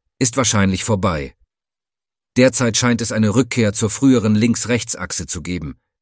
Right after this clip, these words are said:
Dennoch hat die Erfahrung mit dem Populismus uns etwas gelehrt, das wir nicht vergessen dürfen. Die Linke sollte sich nicht zu weit von dem Niederen entfernen.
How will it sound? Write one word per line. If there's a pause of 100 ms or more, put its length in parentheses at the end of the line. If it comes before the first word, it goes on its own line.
(380)
Dennoch
hat
die
Erfahrung
mit
dem
Populismus
uns
etwas
gelehrt,
das
wir
nicht
vergessen
dürfen. (600)
Die
Linke
sollte
sich
nicht
zu
weit
von
dem
Niederen
entfernen.